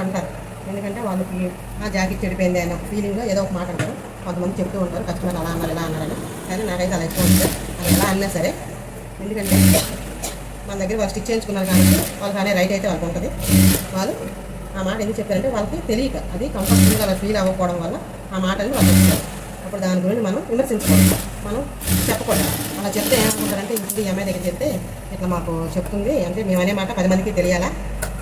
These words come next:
ఆ మాటని ఇంతమందికి చెప్తుంది అని చెప్పి వాళ్ళు ఫీల్ అవుతారు. ఇంకోసారి మన దగ్గర స్టిచ్ చేసుకోవడానికి రావాలంటే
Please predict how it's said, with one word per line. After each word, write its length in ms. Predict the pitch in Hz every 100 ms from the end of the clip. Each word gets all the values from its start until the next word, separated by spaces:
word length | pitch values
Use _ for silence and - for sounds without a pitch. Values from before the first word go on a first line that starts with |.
| 180
ఆ 40 | 185
మాటని 260 | 185 - 427 - - 202
ఇంతమందికి 340 | 190 190 196 185
చెప్తుంది 320 | 180 196 240
అని 80 | 247 185
చెప్పి 140 | 277 254
వాళ్ళు 140 | 170
ఫీల్ 140 | 185 180
అవుతారు. 220 | 151 165 - - -
ఇంకోసారి 300 | 220 220 247
మన 60 | 214
దగ్గర 140 | 190 214
స్టిచ్ 160 | 190 185
చేసుకోవడానికి 360 | 202 185 175 170
రావాలంటే 340 | 180 170 170